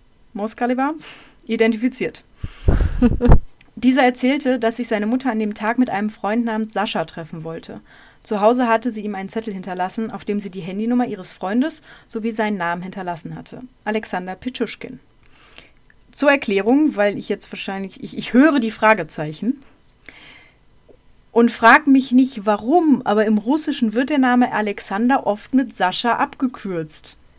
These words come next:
Speaker 1: weil Alex zu Mainstream ist. Ich hab keine Ahnung.
Speaker 2: Ich sag nur Richard und Dick.
Speaker 1: Es ist auf jeden Fall so.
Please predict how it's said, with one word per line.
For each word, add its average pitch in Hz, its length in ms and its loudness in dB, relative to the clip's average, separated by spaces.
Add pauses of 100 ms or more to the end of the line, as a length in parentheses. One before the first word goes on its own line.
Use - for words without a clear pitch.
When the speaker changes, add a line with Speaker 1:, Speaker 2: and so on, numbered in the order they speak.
(140)
Speaker 1:
weil 208 220 4
Alex 247 520 0
zu - 180 0
Mainstream 269 800 2
ist. 175 420 -8
Ich 220 140 -4
hab 247 160 0
keine 269 400 2
Ahnung. 220 480 0 (280)
Speaker 2:
Ich 208 240 0
sag 208 320 2
nur 202 280 2
Richard 196 500 0
und 160 180 -8 (180)
Dick. 208 400 -2 (840)
Speaker 1:
Es 262 200 4
ist 311 180 2
auf 269 200 2
jeden 214 200 2
Fall 185 260 -6
so. 185 280 -4